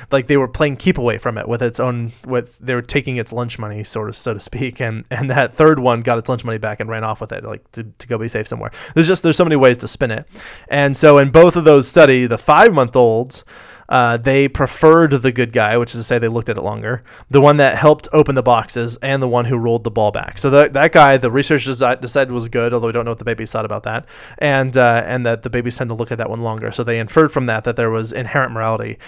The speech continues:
and that this suggests that all the babies that they studied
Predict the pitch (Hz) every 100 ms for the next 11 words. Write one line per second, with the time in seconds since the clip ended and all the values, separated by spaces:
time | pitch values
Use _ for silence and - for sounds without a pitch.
0 | - - 131 127 123 135 120 131 117 135
1 | - - 127 120 107 139 139 135 127 123
2 | 120 117 117 - 135 120 120